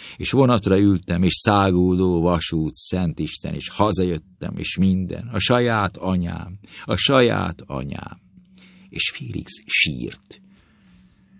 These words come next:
Hosszan, sokáig hallgattunk. Ó, és némán figyeltem, hogy mint marja bánatát. Végre, végre halkan szólaltam meg. „Te”, mondtam neki. „Hm”,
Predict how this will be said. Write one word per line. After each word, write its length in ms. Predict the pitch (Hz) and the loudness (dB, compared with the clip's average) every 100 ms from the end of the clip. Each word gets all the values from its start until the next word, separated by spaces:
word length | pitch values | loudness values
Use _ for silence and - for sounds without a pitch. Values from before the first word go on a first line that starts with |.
| _ - | _ -8
Hosszan, 520 | - 90 - 76 71 | -4 -4 -4 -4 -4
sokáig 540 | - 87 - 67 69 | 0 0 0 -4 -4
hallgattunk. 800 | - 90 87 82 - 82 78 - _ _ _ _ _ _ _ _ _ - | -2 -2 0 -4 -6 -8 -8 -10 _ _ _ _ _ _ _ _ _ 0
Ó, 380 | 87 92 92 87 | 4 4 4 2
és 180 | 73 - | 2 4
némán 480 | 95 113 90 64 | 6 8 6 2
figyeltem, 800 | 60 85 80 78 73 - 78 87 - - _ | -2 -2 -2 -2 -6 -8 -6 -8 -14 -20 _
hogy 180 | 69 69 | -4 0
mint 420 | 95 92 82 - | 2 0 -4 -6
marja 400 | 73 67 67 65 | -4 -4 -4 -6
bánatát. 1000 | 62 52 50 52 73 58 57 58 - _ _ _ - - - - - - - - - | -4 -4 -6 -12 -14 -14 -12 -18 -20 _ _ _ -20 -20 -20 -20 -20 -20 -20 -14 6
Végre, 440 | 123 139 120 104 | 8 8 8 6
végre 440 | 90 92 87 87 - | 8 6 6 2 -2
halkan 460 | - 87 71 69 | 2 2 2 -2
szólaltam 760 | 82 - 73 64 58 50 50 90 | -4 -4 -4 -4 -8 -10 -12 -12
meg. 320 | 67 50 - - - - | -12 -14 -20 -20 -20 0
„Te”, 280 | 117 85 - | 2 2 0
mondtam 380 | - 78 65 64 | -2 -2 -2 -6
neki. 460 | 64 - - 62 - - _ _ - - _ | -6 -8 -12 -16 -16 -20 _ _ -20 -20 _
„Hm”, 240 | - 101 | 2 4